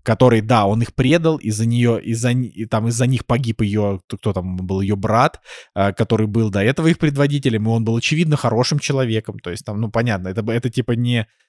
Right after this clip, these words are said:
не самые поганые люди, э, как бы в этом лагере, хотя там тоже показано, как они там обращаются с заключенными. Ну, короче,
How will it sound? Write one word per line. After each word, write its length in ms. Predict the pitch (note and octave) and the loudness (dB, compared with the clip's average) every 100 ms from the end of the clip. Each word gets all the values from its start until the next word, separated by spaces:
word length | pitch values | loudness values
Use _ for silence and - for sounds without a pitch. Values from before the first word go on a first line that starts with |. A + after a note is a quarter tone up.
| _ - | _ -16
не 400 | F#2+ F2+ C3 D3+ | -12 -2 2 4
самые 340 | - D3 B2 | 4 4 4
поганые 520 | G#2+ A2+ A#2 G2+ G2+ | 2 0 0 0 -2
люди, 320 | G2+ G#2 F#2 F#2 | -2 -4 -2 -2
э, 800 | F2 E2+ F2 F#2 F#2+ F#2 F2 G#2+ | -2 -6 -8 -10 -12 -14 -16 -14
как 160 | - F#2+ | -10 -6
бы 80 | G2+ | -4
в 40 | |
этом 200 | A2 A2+ | -2 2
лагере, 320 | D3+ G3 A2+ | 2 4 0
хотя 200 | G2+ A2 | -2 -4
там 160 | G#2 A2 | -2 -2
тоже 220 | A2+ G#2+ | 0 -2
показано, 420 | G#2 G2+ F#2 F#2 | -4 -4 -4 -4
как 160 | F#2+ F#2+ | -8 -8
они 160 | F#2 F#2 | -8 -8
там 140 | F#2+ | -8
обращаются 520 | F#2+ G2 - F#2 - | -6 -6 -6 -8 -8
с 20 | G2+ | -10
заключенными. 640 | A2 C3+ - G3+ F3+ B2 | -4 0 4 4 4 0
Ну, 100 | B2 | -2
короче, 300 | C3 G#2 - | -2 -4 -6